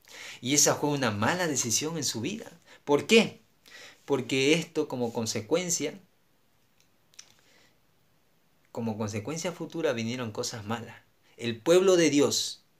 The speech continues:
luego de que Dios cambió el nombre de Jacob a Israel, ¿por qué?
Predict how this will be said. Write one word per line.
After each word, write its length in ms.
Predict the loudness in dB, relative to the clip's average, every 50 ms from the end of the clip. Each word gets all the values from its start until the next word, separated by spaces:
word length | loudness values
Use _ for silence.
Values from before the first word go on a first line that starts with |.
| _ _ _ _ _ _ _ -20 _
luego 340 | -6 -2 2 2 4 4 4
de 200 | 4 2 0 -2
que 160 | -2 -4 -4
Dios 680 | -4 -4 -2 0 2 2 2 2 0 -2 -4 -8 -12 _ _ _ _ _ _ -20 _ _ _ _
cambió 500 | 0 0 0 0 0 -2 0 4 6 6
el 120 | 6 6 4
nombre 220 | 0 0 0 0
de 140 | 2 0 0
Jacob 480 | -2 -4 -6 0 2 2 2 2 0 -4 -2
a 220 | 0 2 2 2
Israel, 840 | 0 0 2 2 2 4 6 8 8 10 10 10 10 8 6 2 -4 -10 _ _ _ _ _ _ _ _ _ _ _ _ _ _ _ _ _ _ _ _ _ _ -4
¿por 200 | -2 -2 0 2
qué? 360 | 4 4 4 4 2 -6